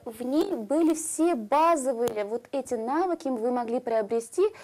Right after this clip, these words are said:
чтобы начать шить просто по журналу. Взяли журнал, и вы уже в нём спокойно можете ориентироваться. Сейчас, а, в этом году я сделала такой курс, называется он "Кутюрье".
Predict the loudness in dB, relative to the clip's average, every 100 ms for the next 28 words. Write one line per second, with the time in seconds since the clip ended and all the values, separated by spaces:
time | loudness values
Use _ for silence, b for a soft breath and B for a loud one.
0 | B B -8 -4 -2 -2 -6 -6 -2 2
1 | 2 0 -2 -2 -2 -2 -4 -4 -8 -6
2 | -6 -4 -4 -6 -10 -18 B B B 0
3 | 4 6 4 2 2 4 4 0 -2 2
4 | 2 2 0 -2 0 0 2 0 -2 -6
5 | -6 0 2 2 0 -6 -6 -8 -8 -8
6 | -6 -6 -6 -8 -12 -14 B B B -8
7 | -6 0 2 2 0 0 0 0 -2 -2
8 | -2 -2 0 0 0 -2 -4 -2 0 0
9 | -2 -8 -4 -2 -2 -4 -6 -6 -4 -4
10 | -4 -4 -10 -10 -8 -8 -6 -10 -12 -12
11 | -10 -10 -10 -14